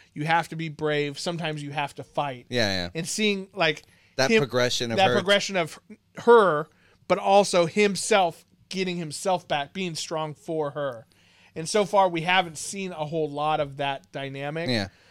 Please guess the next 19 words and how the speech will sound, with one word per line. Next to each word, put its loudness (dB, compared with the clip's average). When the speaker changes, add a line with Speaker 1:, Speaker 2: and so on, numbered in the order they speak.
Speaker 1:
Um, 0
like, -2
yes, 2
he's, -8
he's -8
doing -2
things -4
that -2
he -4
normally -2
wouldn't -4
do -2
because -8
he -8
wants -10
to -14
keep -8
her -10
safe. -6